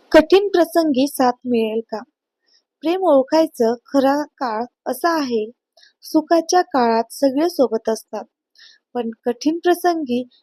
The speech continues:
जो साथ देतो तो खरा प्रेम करणारा असतो. स्वार्थ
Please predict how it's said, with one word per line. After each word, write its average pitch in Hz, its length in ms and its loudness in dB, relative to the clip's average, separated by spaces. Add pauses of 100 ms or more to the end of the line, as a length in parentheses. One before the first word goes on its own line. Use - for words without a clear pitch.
(140)
जो 254 200 2
साथ 247 340 -4 (140)
देतो 247 400 0 (380)
तो 339 80 -4 (120)
खरा 277 240 2
प्रेम 240 300 -2
करणारा 226 600 -2
असतो. - 400 -10 (240)
स्वार्थ 302 480 4